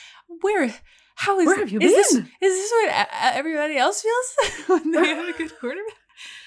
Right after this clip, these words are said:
Speaker 1: I'm like, "You mean to tell me I can enjoy watching a quarterback make decisions?" It was, it, it's, it's a high I haven't known since he left.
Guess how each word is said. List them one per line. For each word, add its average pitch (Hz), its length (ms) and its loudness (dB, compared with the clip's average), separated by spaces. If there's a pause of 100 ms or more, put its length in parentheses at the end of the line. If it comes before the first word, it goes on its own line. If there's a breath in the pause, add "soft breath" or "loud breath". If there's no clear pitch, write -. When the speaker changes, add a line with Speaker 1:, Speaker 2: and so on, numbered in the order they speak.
(200 loud breath)
Speaker 1:
I'm 302 120 -8
like, 311 120 0
"You 349 60 -4
mean 415 140 0
to 403 80 -2
tell 370 160 0
me 311 120 2
I 269 60 0
can 240 160 -2
enjoy 175 380 -2
watching 240 320 -2
a 262 40 -12
quarterback 269 460 -10
make 285 180 -8
decisions?" 311 560 -10
It - 40 -8
was, 185 240 -10
it, - 380 -8 (460)
it's, - 460 -12
it's - 140 -16
a 175 60 -8
high 202 300 -4
I 190 40 -2
haven't 165 360 -6
known 156 320 -10
since - 680 -8
he - 80 -14
left. - 480 -10